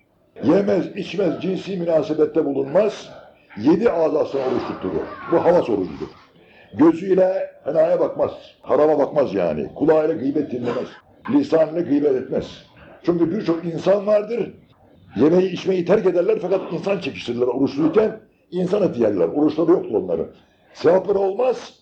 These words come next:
farz yerine kaim olur. Adam çekiştirilen yere sakın bulunma. Dinlemek de söylemek birdir. Hemen öyle bir şey olsa oradan kalk, yürüyüver. Gözüyle hıyanete bakmaz.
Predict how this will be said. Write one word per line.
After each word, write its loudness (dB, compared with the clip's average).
farz 0
yerine 0
kaim 0
olur. -4
Adam 2
çekiştirilen 0
yere 2
sakın -2
bulunma. -2
Dinlemek 4
de 4
söylemek 0
birdir. 0
Hemen 2
öyle 0
bir -8
şey -2
olsa -2
oradan 0
kalk, -2
yürüyüver. 0
Gözüyle 4
hıyanete 0
bakmaz. -2